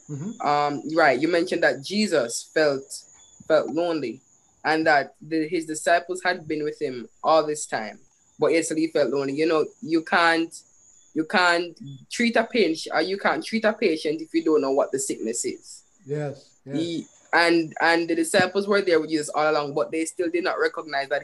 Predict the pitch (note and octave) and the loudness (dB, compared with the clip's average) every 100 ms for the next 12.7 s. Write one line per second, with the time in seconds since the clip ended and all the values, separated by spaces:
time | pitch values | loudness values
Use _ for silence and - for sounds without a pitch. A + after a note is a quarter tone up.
0 | F#3+ E3+ A#2 D3 - D#3 D#3 - E3 C3+ | -4 -4 -4 -8 -6 -2 -2 -2 -6 0
1 | C#3+ C3+ C#3+ - _ _ _ _ _ _ | 2 2 0 -10 _ _ _ _ _ _
2 | C3+ - G3 G3 G#3 - E3+ D3 D3+ D#3 | -20 2 6 8 8 4 2 4 4 4
3 | D#3 - D3+ D3+ D3+ - E3+ D#3 D3 - | 0 0 0 0 -2 -4 0 2 2 0
4 | D#3 D#3+ C#3 B2+ - C3+ E3+ E3 - F#3 | -2 0 0 -2 -4 0 2 2 2 0
5 | D#3 D#3+ D#3 - - F3+ F#3+ F#3+ F3 - | 0 -4 -4 -8 2 4 4 0 -12 -8
6 | G3 D#3+ B2 B2 _ _ _ - D#3 D#3 | -6 -6 -10 -16 _ _ _ -6 -6 -6
7 | F3+ E3 D#3 D3+ D3+ F#3+ D#3 C#3+ C3+ C3+ | -10 -10 0 0 0 -2 -2 -6 -6 -8
8 | C3+ _ _ _ - F#3 D#3 D#3 E3 D3 | -8 _ _ _ -18 -14 -6 -4 -4 -6
9 | C#3 C3+ F#3+ D3+ D3+ D#3+ A3 G3 G#3 D#3+ | -8 -6 -4 -2 -2 -2 -4 0 2 0
10 | - - E3+ D#3+ D#3+ E3 E3+ D3 D#3 C#3+ | 0 -2 -2 -2 -6 -6 -2 0 2 0
11 | C3 C#3 E3+ E3 D3 D3 B2+ A#2+ - - | -2 -4 -6 -6 -8 -10 -4 -4 -4 -2
12 | D#3+ F3 F3+ F3 E3 E3+ | -2 0 -2 0 -2 -2